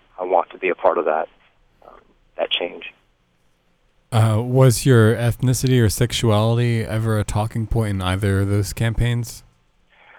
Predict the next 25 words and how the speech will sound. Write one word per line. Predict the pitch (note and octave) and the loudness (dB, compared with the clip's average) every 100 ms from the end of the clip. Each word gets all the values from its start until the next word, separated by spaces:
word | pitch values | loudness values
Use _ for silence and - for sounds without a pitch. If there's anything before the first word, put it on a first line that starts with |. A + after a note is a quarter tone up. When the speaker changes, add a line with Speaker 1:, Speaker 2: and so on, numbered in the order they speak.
| - - | -20 0
Speaker 1:
Well, | - D#3+ | 6 8
when | D#3 | 8
I | |
ran | D#3 F3 F#3 C#3+ | 6 4 4 0
the | C#3 | -2
first | - D#3 - | 2 2 2
time, | E3+ E3+ F3 | 4 4 0
um, | - A#2+ A2+ A2 G#2 G#2 _ _ _ _ _ _ - | 2 4 4 2 -2 -8 _ _ _ _ _ _ -4
you | A#2+ | 0
know, | G#2+ | 4
that, | B2 - - | 4 2 0
that | B2 | -2
was, | G#2 - | -2 -16
it's | A#2 | -4
interesting. | C3+ C3+ C3 A2 F#2 | -2 0 0 2 4
My, | F2+ | 4
when | - F#2+ | 2 2
I | F2+ F#2 _ _ _ | 2 0 _ _ _
told | B2 A#2+ | 2 4
my | F#2+ - | 2 2
family | G#2 G#2 G2 | 0 2 2
I | F2 | 2
wanted | F2+ E2+ | 0 -2
to | D#2+ | -2
run | D#2+ G2 | 0 0